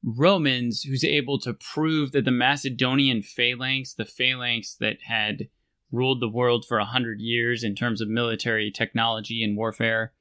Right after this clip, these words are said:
hundred and fifty years really, is obsolete. And the Roman legions have something that the Macedonian phalanx doesn't have.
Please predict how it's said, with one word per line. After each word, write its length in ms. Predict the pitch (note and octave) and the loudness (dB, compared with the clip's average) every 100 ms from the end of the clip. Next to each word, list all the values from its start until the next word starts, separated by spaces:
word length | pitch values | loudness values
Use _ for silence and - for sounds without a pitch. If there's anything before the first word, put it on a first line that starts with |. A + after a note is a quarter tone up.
| _ _ - | _ _ -4
hundred 320 | B2 A2 - | -2 0 -2
and 200 | G2 - | -4 -2
fifty 280 | B2 - G#2 | -4 -4 -4
years 280 | G2+ G2 | -4 -4
really, 300 | A2+ G#2+ G#2 _ _ _ _ _ _ _ _ _ _ _ _ - | -2 -2 -4 _ _ _ _ _ _ _ _ _ _ _ _ 2
is 340 | C3+ C3 A#2+ - | 6 6 6 4
obsolete. 500 | C#3+ C3 C3 E3 - - | 4 4 -4 -4 -6 -4
And 120 | C3 | -2
the 60 | A#2+ | 2
Roman 400 | C3 C#3 C3 A#2+ | 4 6 4 4
legions 600 | C#3+ E3 B2+ A2+ A2+ G2+ | 4 2 2 0 -2 -4
have 220 | - G#2+ | -2 -2
something 480 | - C3 - B2+ A#2+ | -2 -6 -4 -4 -2
that 200 | A2+ - | -4 0
the 500 | A#2+ A2 A2 G#2 - _ _ _ _ _ _ - | 0 2 0 -2 -8 _ _ _ _ _ _ -2
Macedonian 580 | B2 B2+ C3 B2 A#2+ A2 | 2 2 2 -2 0 0
phalanx 400 | B2 A2+ G#2+ - | 0 -2 -2 -6
doesn't 240 | A2 G#2 | -6 -6
have. 260 | A2+ G#2+ | -8 -8